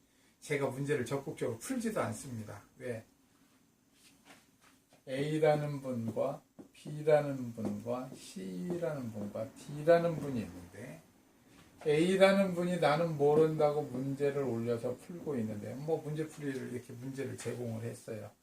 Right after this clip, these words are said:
B라는 분이 풀었어요. 풀고 C라는 분이 보니까 맞다. D라는 분이 역시 잘한다. 이렇게 되면 문제가 하나도 아니죠.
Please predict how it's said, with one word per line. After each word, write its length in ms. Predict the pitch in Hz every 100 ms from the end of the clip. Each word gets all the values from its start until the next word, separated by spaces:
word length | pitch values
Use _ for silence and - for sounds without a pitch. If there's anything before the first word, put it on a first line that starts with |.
| _ _ _ _
B라는 540 | - 156 156 151 143 135
분이 240 | 131 120
풀었어요. 720 | - - 156 - 120 107 - - _ _ _ _ _ _ _ _ _ -
풀고 540 | - 185 156 143 117 - - _ _ _ _ _ _ _
C라는 600 | - 196 185 185 170 151
분이 280 | 147 143 123
보니까 400 | 131 131 120 104
맞다. 640 | 104 110 - - 135 117 _ _ - - _ - _ - - _ _ _ _ - - _ _ - _ _ - - _ _
D라는 560 | - 147 151 147 143 135
분이 340 | 127 104 101
역시 720 | 110 - - - 175 156 131 - -
잘한다. 540 | - 127 143 147 135
이렇게 480 | 131 185 208 175 - _ _ -
되면 340 | 214 208 139
문제가 340 | 156 202 208
하나도 380 | - - 220 -
아니죠. 440 | 113 113 113 101